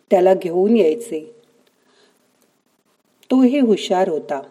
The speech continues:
आता सगळं चांगलं झा-, चांगलं सुरू झालं होतं. पण म्हणतात ना, कोणाची तरी दृष्ट लागावी, तसं झालं. तिचा सदानंद आजारी पडला.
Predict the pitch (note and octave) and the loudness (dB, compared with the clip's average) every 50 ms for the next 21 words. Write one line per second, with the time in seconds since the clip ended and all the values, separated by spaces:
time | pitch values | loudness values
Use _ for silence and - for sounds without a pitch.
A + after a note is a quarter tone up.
0 | _ _ _ _ _ _ _ - F3 - - G3 F#3+ - - G3 - - F#3 F#3+ | _ _ _ _ _ _ _ -10 -8 0 0 0 0 2 -2 -6 -4 -2 -2 -2
1 | G3 G3 - A3 F#3+ D3 D3 D3+ E3 G3 A#3 G#3+ A3+ A3 - - - - A3 F3+ | -2 -2 0 0 0 0 0 2 2 2 2 2 0 -4 -6 -8 -4 -2 -2 0
2 | F3 F#3+ G#3+ B3+ B3+ B3+ C4+ B3 A3 A3 G#3+ G#3+ G3+ F#3 F3+ F#3+ F#3 F#3 - G3+ | 0 0 -2 -2 -2 -2 -2 -2 0 0 0 0 0 0 -2 -2 -4 -4 -6 -6
3 | F#3 G3 F#3+ - - _ _ _ - _ _ _ _ _ _ _ _ _ _ _ | -6 -8 -10 -16 -20 _ _ _ -20 _ _ _ _ _ _ _ _ _ _ _
4 | _ _ - A#3 A3+ A3 G3 F3+ F3 E3+ - - G3 G3+ - - - - D#3 D#3 | _ _ -4 0 0 2 0 0 -2 -4 -2 -2 -2 -2 -4 -6 -12 -14 -14 -16
5 | - _ _ _ _ _ - G#3 G3 F#3 F3+ F#3 - A3+ G#3 - G#3 G3 A3 G#3 | -20 _ _ _ _ _ 2 2 4 2 2 0 -2 -4 -2 0 0 0 0 0
6 | F3 F3+ E3+ F#3 - - - - A3 G3+ E3+ D3+ D3+ D3 D#3 D#3 D#3 D#3 D#3 D#3+ | -2 -6 -6 -6 -8 -6 -4 -4 -2 -2 -2 -2 -4 -6 -6 -6 -6 -6 -8 -12
7 | - - _ _ _ _ _ _ G3+ F#3 F#3 - - G#3+ G3+ - C#3 C#3+ C#3 C#3 | -14 -16 _ _ _ _ _ _ 0 0 0 0 -2 -2 -2 -2 -6 -12 -14 -14
8 | C#3+ - - _ _ _ _ _ _ _ _ _ _ _ _ _ _ _ _ _ | -16 -18 -20 _ _ _ _ _ _ _ _ _ _ _ _ _ _ _ _ _
9 | _ _ _ _ - A#3+ A#3 A#3+ B3+ A#3+ A#3 - - F#3+ D#3 F3 E3+ F3 F3 F#3 | _ _ _ _ -2 0 0 2 0 0 0 0 -2 -2 -2 -2 -4 -4 -2 -2
10 | F#3 F3+ F#3 F#3 F3 E3+ D3+ C#3 - - - _ _ _ _ _ _ _ _ _ | -2 0 -2 -2 -2 -4 -8 -8 -12 -18 -20 _ _ _ _ _ _ _ _ _
11 | _ _ _ _ _ _ _ _ _ _ _ _ _ - F3 E3 D#3 - E3 E3 | _ _ _ _ _ _ _ _ _ _ _ _ _ -10 -8 -8 -2 0 0 2
12 | E3 F#3 - - E3+ D3+ C#3+ D3+ D3+ D3+ | 2 0 -4 -4 -10 -12 -10 -8 -8 -8